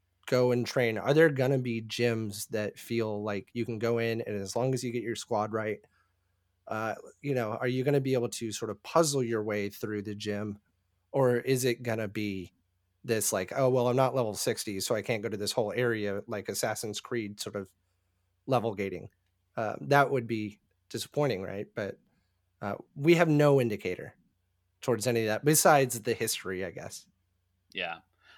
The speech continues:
Speaker 2: I, I think people are hoping this is gonna be Pokemon Breath of the Wild,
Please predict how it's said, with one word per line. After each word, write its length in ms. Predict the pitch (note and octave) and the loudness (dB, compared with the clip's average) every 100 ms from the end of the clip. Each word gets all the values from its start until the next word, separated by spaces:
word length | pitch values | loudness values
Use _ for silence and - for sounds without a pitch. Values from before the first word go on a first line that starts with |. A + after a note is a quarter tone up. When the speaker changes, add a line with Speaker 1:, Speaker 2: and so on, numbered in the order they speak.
| _ | _
Speaker 2:
I, 160 | - A2+ | 2 2
I 140 | A2+ | 2
think 240 | A#2 E3 D3+ _ | -2 -6 -8 _
people 260 | D3 C#3+ A2+ | -8 0 0
are 100 | G2+ | 0
hoping 420 | A#2 A#2+ A#2 G#2+ | -2 -4 -4 -4
this 180 | G2+ G#2 | -6 -8
is 120 | G2 | -8
gonna 220 | G2+ G2 | -6 -6
be 640 | F#2+ G2 G2 F#2+ F#2+ F#2+ - _ _ _ _ - | -6 -6 -4 -6 -8 -12 -16 _ _ _ _ -6
Pokemon 500 | A2 G#2+ G#2 G2 F#2+ | -6 -4 -2 -2 0
Breath 260 | G2+ G2+ G#2 | 0 0 -4
of 120 | F#2 | -8
the 100 | F#2+ | -8
Wild, 580 | F#2 F2+ F#2 F2 F2 | -4 -2 -2 -4 -8